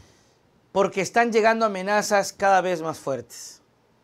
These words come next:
Están llegando amenazas ahora, eh, en contrapartida. Lo que va a generar muy posiblemente una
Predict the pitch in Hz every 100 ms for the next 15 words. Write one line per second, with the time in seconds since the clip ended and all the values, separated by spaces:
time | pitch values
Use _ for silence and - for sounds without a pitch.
0 | _ _ _ _ _ _ _ _ - -
1 | 214 208 196 202 208 175 165 190 - 214
2 | 202 - - _ _ _ _ _ _ _
3 | _ - 156 180 220 240 247 - _ -
4 | 165 156 147 147 160 160 151 156 143 139
5 | 143 127 196 156 120 - _ _ _ _
6 | _ _ _ _ _ _ _ _ 147 147
7 | 151 170 214 190 170 175 208 240 - 156
8 | 165 240 285 - _ _ _ _ _ 165
9 | - 233 240 202 214 226 208 190 185 170